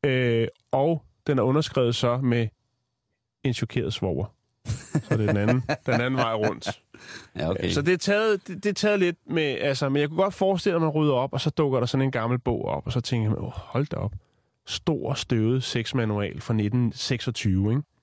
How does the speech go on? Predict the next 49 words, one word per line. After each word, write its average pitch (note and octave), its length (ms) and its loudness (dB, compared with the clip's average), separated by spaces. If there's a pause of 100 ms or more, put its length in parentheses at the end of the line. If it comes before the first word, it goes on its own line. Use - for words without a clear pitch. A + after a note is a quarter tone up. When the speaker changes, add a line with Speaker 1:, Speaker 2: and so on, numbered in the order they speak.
(100)
Speaker 2:
Ja, F2 140 -4
så A2 120 -4
tænker A#2+ 260 0
man A2 120 2
sig G#2 200 0
det, A#2 40 2
ikke? D3 160 0 (580)
Speaker 1:
Ja. G2 160 -2 (1300)
Men E3 140 4
nu G3 60 4
er A#3 40 0
den A#3 100 2
altså F3+ 220 2
kommet E3 220 0
tilbage, D#3+ 340 0
og C#3+ 140 0
rent D#3 240 -2
faktisk, - 500 -4 (440)
og C3 120 -4
det C3 60 0
er - 20 -4
der, B2 100 0
vi A#2 80 -2
kommer C3 240 -2
til C3 200 -2
det, C3 120 -2
nu D#3 320 4 (280)
Speaker 2:
Mhm. F2 220 0
Speaker 1:
kommet C#3 300 2
tilbage G#2+ 360 0
på B2+ 100 0
hylden G#2+ 420 2 (360)
og - 120 -2
kan A2 120 0
udlånes. G2 500 0 (340)
Man E3+ 100 4
har F#3+ 80 0
selvfølgelig A3+ 340 -2
kigget, F3+ 380 0
øh, G#2+ 440 -2 (960)
bogen E3 260 2
igennem D#3 380 -2
for E3 280 0
at E3 60 -2
se, F#3 280 -4
om F3 120 -2
der D#3 100 0
måske D#3 500 -2
var C#3+ 260 -4